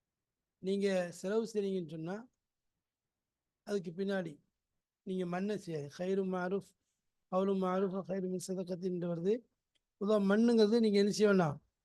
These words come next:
இந்த உபகாரத்தை சொல்லி காட்டுதல் என்று சொல்லுவோம். உதாரணமா அதுல வரக்கூடிய, "யா அய்யுஹல்லதீன ஆமனு லா துப்திலு சதகாத்திக்கும் பில் மன்னி வல் அதா" என்று வருது.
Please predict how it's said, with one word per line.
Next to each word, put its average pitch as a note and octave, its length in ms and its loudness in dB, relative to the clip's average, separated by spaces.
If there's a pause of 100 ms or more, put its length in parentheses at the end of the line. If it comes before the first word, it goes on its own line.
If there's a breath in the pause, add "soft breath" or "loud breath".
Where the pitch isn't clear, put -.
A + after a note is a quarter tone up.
(380)
இந்த F#3 120 4
உபகாரத்தை G#3 800 10
சொல்லி F#3+ 380 4
காட்டுதல் F#3 360 4
என்று E3+ 140 2
சொல்லுவோம். D3 320 -4 (1300)
உதாரணமா G3 400 8
அதுல F#3+ 140 8
வரக்கூடிய, F3 340 2
"யா F3 60 6
அய்யுஹல்லதீன F3+ 480 8
ஆமனு F3+ 180 8
லா F3 140 12
துப்திலு F#3+ 440 10 (480 soft breath)
சதகாத்திக்கும் G#3+ 800 12
பில் F#3 160 10
மன்னி G3+ 340 6
வல் E3+ 240 8
அதா" D#3+ 340 6
என்று E3+ 260 -2
வருது. B2+ 220 -8